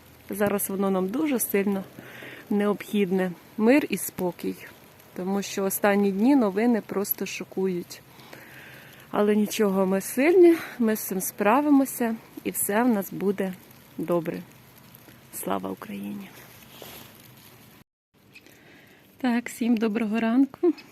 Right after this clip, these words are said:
Ранок у нас сьогодні такий красивий. Вчора в нас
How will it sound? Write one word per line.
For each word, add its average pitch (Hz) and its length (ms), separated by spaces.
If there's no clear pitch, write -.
Ранок 220 400
у 233 40
нас 220 260
сьогодні 202 340
такий - 240
красивий. 208 840
Вчора 220 320
в 208 40
нас 202 320